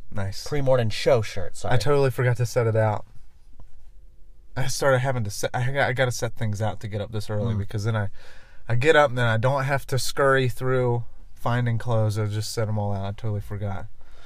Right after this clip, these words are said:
Speaker 2: It's a really comfy shirt. I'm gonna be repping the show today. I'm gonna try every time we do the podcast, which is, by the way, we're gonna try to do every Monday now. So
Speaker 1: Monday.
Speaker 2: show out by Monday, every Monday by, I guess, six thirty, seven A M.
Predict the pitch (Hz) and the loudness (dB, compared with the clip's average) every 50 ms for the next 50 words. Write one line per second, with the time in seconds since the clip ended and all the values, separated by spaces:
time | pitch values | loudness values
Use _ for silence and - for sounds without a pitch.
0 | - - - - - - - 127 143 143 - - 139 123 - 117 107 - - 120 | -12 -12 -14 -10 -6 -4 -2 0 0 0 0 0 -2 -2 -2 -2 -2 0 0 0
1 | 113 113 - - - - - 117 120 107 113 110 107 113 113 - 117 107 104 104 | 0 -2 -4 -8 -14 -10 -8 -6 -4 -4 -2 -2 0 0 0 0 -2 -4 -4 -4
2 | - - 113 107 - - 104 104 98 98 98 - - - - - - - - - | -4 -4 -2 -2 -2 -2 -2 -4 -4 -4 -6 -6 -8 -6 -6 -4 -4 -4 -4 -2
3 | - 131 120 - 143 127 120 123 135 127 143 139 127 120 110 123 107 101 - 117 | 0 0 2 2 4 4 4 4 2 0 0 0 0 0 -2 -4 -4 -2 0 2
4 | 117 113 104 - 104 92 95 98 - - - 120 113 - 123 110 - - - - | 2 2 0 -2 -6 -4 -4 -6 -6 -6 -6 -4 -4 -4 -2 -4 -4 -4 -4 -4
5 | - - 156 151 147 151 143 139 139 160 180 175 160 147 131 - 156 143 135 123 | 0 6 6 8 8 8 6 6 6 6 6 4 2 0 0 2 4 4 4 4
6 | 127 131 - 123 120 143 131 123 117 123 127 120 143 147 151 156 156 165 190 226 | 2 0 0 0 0 0 2 2 2 2 2 2 2 2 4 4 4 4 4 2
7 | - - - - - - - - - - - - - - - - 135 123 117 110 | -2 -8 -12 -10 -12 -12 -14 -14 -14 -14 -14 -14 -10 -6 -2 2 4 4 4 4
8 | 107 104 98 - - 131 131 139 139 139 139 147 - - - - - - - - | 2 2 -2 -4 -2 2 6 6 6 6 4 0 0 0 0 0 -2 -10 -12 -14
9 | - - - - - - - - - - - - - - - - - - - - | -12 -10 -10 -10 -8 -8 -10 -10 -10 -12 -10 -10 -12 -12 -14 -16 -18 -20 -16 -10
10 | - - - - 165 156 156 151 143 147 147 151 - 127 131 127 127 127 123 127 | -8 -2 4 6 8 8 10 10 10 8 8 6 4 4 2 2 4 4 2 2
11 | 131 135 139 131 135 135 - 135 127 135 135 123 127 127 127 127 123 120 120 117 | 2 2 4 6 4 4 4 2 -2 -2 -2 0 0 0 2 2 2 2 2 2
12 | 113 120 113 110 110 110 110 107 107 - - - - - - - - - - 117 | 2 2 2 2 2 2 0 0 -2 -4 -8 -10 -8 -6 -6 -4 -4 -4 -4 -2
13 | 110 107 104 101 - - - 127 107 - - - 120 113 110 113 110 - - - | -2 -2 -2 -2 -2 -4 -4 -6 -6 -6 -4 -2 -2 -2 -2 -4 -6 -8 -8 -6
14 | - 120 107 113 110 107 107 107 104 107 | -4 -2 -2 0 0 -2 -2 -2 -2 -4